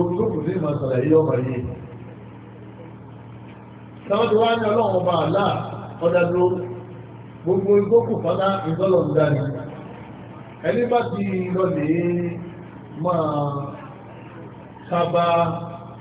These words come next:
ẹni adá, tó sákò lọ́dọ̀ ọba adẹ́dà, onítọ̀hún ni wọ́n máa ń pè ní mùṣíríkù, ashraka ahada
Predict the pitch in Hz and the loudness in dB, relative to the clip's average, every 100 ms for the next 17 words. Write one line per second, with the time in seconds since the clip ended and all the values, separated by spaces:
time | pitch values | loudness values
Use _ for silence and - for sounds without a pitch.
0 | - 135 143 147 143 156 170 165 165 - | -8 -4 0 0 2 4 4 2 -4 -10
1 | - - - - - - - - - - | -12 -14 -16 -18 -18 -18 -18 -18 -18 -18
2 | - - - - - - - - - - | -18 -18 -18 -16 -18 -16 -16 -14 -6 -4
3 | 202 202 196 175 - 175 165 147 143 139 | -2 -2 2 2 4 6 4 4 0 2
4 | 165 - - - - - - - - - | 2 0 -2 -4 -10 -12 -14 -14 -16 -18
5 | - - - - - - - - - - | -18 -18 -18 -18 -18 -18 -18 -18 -12 -4
6 | 170 196 165 147 156 170 165 170 165 135 | 0 2 2 2 2 2 0 0 -2 0
7 | 135 147 151 160 160 156 156 143 147 131 | 0 0 0 -2 0 2 0 0 -2 -2
8 | - - - - - - 120 170 175 175 | -6 -12 -14 -14 -12 -8 -4 0 2 2
9 | 170 160 160 160 170 143 123 156 | 4 4 2 0 0 0 2 2